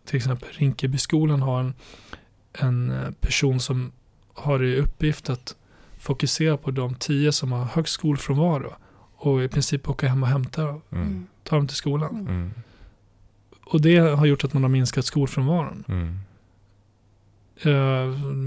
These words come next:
Speaker 1: den bild jag har är att man inte alls gjorde på samma sätt för några år sedan.
Speaker 2: Mm.
Speaker 3: Nej, till,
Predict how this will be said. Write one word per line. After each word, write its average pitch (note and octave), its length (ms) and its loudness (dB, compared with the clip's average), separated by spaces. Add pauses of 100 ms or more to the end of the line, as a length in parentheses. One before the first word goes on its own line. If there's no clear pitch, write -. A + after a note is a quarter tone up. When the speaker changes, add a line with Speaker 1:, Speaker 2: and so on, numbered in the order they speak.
(240)
Speaker 1:
den C#3+ 160 4
bild C3+ 160 4
jag D#3 100 6
har D#3 100 6
är C#3 40 6
att C3 80 2
man C3 140 2
inte C3 300 2
alls D#3 300 4
gjorde B2+ 160 0
på - 80 -4
samma C3+ 220 2
sätt - 440 -6 (600)
för C#3+ 140 2
några C3 160 4
år D#3 260 6 (140)
sedan. - 240 -6 (120)
Speaker 2:
Mm. F2+ 200 0
Speaker 3:
Nej, F#3+ 260 0
till, F3+ 240 -8